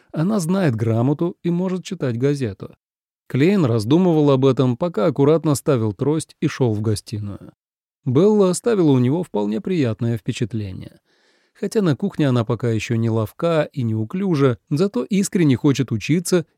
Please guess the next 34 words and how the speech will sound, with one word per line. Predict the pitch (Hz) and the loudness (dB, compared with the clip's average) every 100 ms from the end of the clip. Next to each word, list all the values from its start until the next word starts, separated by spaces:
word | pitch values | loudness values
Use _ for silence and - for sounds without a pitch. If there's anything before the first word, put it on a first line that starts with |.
| - | -6
и | 220 | -6
старается | - 170 123 151 165 143 | -2 0 2 0 0 0
изо | 117 113 | 2 0
всех | 101 127 104 | -2 -4 -4
сил. | - 107 98 _ _ _ _ _ - | -6 -10 -10 _ _ _ _ _ 0
Девушка | 143 214 - 147 | 2 2 -2 -4
опустила | 120 127 - 131 113 117 | -2 -4 -2 -2 -2 0
руки | 175 190 180 - - | -2 -2 -2 -4 -10
и | 170 | -6
с | - | -4
некоторым | 208 165 170 | -4 -2 -2
смущением | 147 139 120 - 120 117 127 127 | 0 0 0 0 0 2 0 0
произнесла: | 131 120 127 123 - 113 110 - _ _ _ _ | 0 0 0 -2 -4 -6 -6 -10 _ _ _ _
«Раньше... | - 220 202 - 190 180 _ _ _ _ _ - | -8 -6 -6 -4 -6 -6 _ _ _ _ _ -10
раньше | 208 214 - | -6 -6 -6
я | 208 202 | -8 -6
почти | 202 - - | -8 -10 -6
не | 196 190 | -4 -2
читала | 208 - 196 156 | -4 -4 -4 -2
газет. | 127 113 120 113 - _ _ _ _ | -2 -4 -6 -10 -16 _ _ _ _
Хозяин | - 208 220 196 | -8 -4 -2 -2
квартиры | 170 170 160 220 214 | -2 -4 -4 -4 -4
не | 196 196 | -2 -2
разрешал | 190 202 - 220 | -2 -4 -4 -4
нам | 196 180 | -4 -4
даже | 185 180 | -4 -6
старые | 185 - 202 180 | -6 -6 -4 -4
газеты | 160 180 214 - | -4 -4 -6 -8
покупать, | - - 120 131 107 - _ _ _ _ - | -12 -14 -8 -6 -6 -8 _ _ _ _ -14
чтобы | 185 - 160 151 | -12 -8 -6 -6
хотя | 185 175 | -6 -4
бы | 156 | -4
стены | 151 - 170 123 | -4 -2 -2 -2
обклеить. | 113 - 127 117 120 | -4 -6 -6 -6 -10